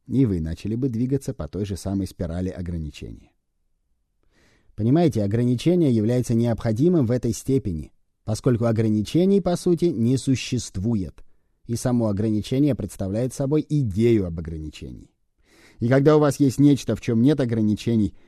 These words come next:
то для того, чтобы получить какое-то действие или хаотичность, необходимо в какой-то мере наложить на это ограничение. Понимаете, это нечестно.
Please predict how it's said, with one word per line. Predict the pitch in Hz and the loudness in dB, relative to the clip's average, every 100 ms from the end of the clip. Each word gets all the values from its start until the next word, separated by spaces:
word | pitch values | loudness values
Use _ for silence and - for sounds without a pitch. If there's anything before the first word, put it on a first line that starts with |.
| - | -6
то | 104 | 0
для | 110 | 0
того, | 107 110 | 2 0
чтобы | 110 104 95 | 0 -2 -2
получить | 98 101 135 - | -2 -2 -2 -2
какое-то | 113 120 101 104 | -2 0 -2 0
действие | 110 98 - 80 | 0 -2 -4 -8
или | 80 | -6
хаотичность, | 90 104 98 85 - - - - _ _ _ | -6 -6 -6 -8 -10 -14 -16 -20 _ _ _
необходимо | 107 104 101 123 170 | -2 0 0 4 4
в | - | 2
какой-то | 104 - 165 151 | -2 2 4 6
мере | 123 143 180 | 6 6 4
наложить | 156 127 127 147 160 | 2 2 2 2 2
на | 139 139 | 2 2
это | 131 | 0
ограничение. | 113 113 113 104 110 87 62 _ _ _ _ _ _ _ _ _ _ _ _ | -2 0 -2 -2 -6 -6 -8 _ _ _ _ _ _ _ _ _ _ _ _
Понимаете, | 135 190 165 127 | 4 4 4 2
это | 120 | 4
нечестно. | 143 - 117 - 69 | 4 2 -2 -4 -14